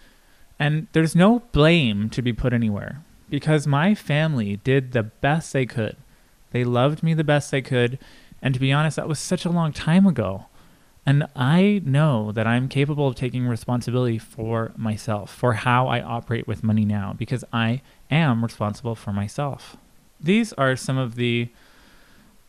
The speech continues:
beliefs that I know that I'm ready to change. And so this has led me to some serious work, this realization that I need to face this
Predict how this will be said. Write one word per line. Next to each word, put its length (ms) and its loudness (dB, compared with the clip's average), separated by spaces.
beliefs 520 2
that 160 4
I 120 4
know 300 4
that 120 2
I'm 180 2
ready 200 0
to 160 -12
change. 420 -6
And 140 -4
so 120 -2
this 220 4
has 160 0
led 180 2
me 120 0
to 300 -2
some 240 -2
serious 440 -4
work, 320 -4
this 240 -8
realization 800 2
that 160 0
I 80 -2
need 320 0
to 160 -4
face 520 0
this 440 -4